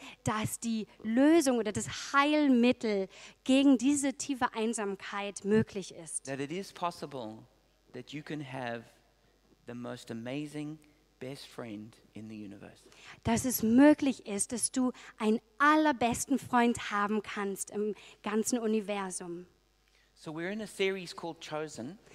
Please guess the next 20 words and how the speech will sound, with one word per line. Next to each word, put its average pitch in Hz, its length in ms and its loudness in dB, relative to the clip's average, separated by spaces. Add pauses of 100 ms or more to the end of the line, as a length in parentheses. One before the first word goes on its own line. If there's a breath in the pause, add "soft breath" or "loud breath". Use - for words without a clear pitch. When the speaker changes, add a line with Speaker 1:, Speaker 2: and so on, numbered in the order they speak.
(260 loud breath)
Speaker 1:
Wir 320 160 6
sind 320 160 6
gerade 269 360 2
in 269 100 6
einer 220 160 4
Predigtreihe, 294 880 4
die 233 180 0
nennt 240 340 6
sich - 360 2
Erwählt. 202 960 0 (140)
Speaker 2:
And 165 160 -6
this 202 180 -6
is 214 380 -10
talking 202 340 -6
about 165 360 0
our 156 200 -2
identity 165 800 -8
in 160 160 -8
Christ. - 560 -14 (440 loud breath)
Speaker 1:
Und 277 300 2